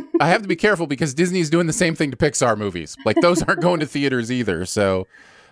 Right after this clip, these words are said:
Speaker 2: uh, so yeah, so, uh, this is on Paramount Plus. Oh, you know what we did? Okay, now listen.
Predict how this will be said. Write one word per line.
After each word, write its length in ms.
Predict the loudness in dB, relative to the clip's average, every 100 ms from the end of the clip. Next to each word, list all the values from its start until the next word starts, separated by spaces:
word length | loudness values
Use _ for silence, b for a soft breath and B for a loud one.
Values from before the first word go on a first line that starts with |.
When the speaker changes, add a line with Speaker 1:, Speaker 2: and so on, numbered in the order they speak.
| b
Speaker 2:
uh, 640 | 2 4 4 2 0 -2 -4
so 220 | -2 -2
yeah, 440 | 0 2 4 2 0
so, 800 | -2 -2 0 0 0 0 -4 -2
uh, 200 | 0 2
this 160 | 0 -4
is 120 | -2
on 120 | -2 0
Paramount 440 | -2 0 -2 -6
Plus. 680 | -4 0 2 0 -4 -12 -14 _ _ _ 0
Oh, 100 | 2
you 120 | 4
know 100 | 2
what 100 | 2
we 80 | -2
did? 140 | -6 _ -2
Okay, 300 | 0 -2 -2
now 160 | 0 2
listen. 500 | 0 -2 -6 -8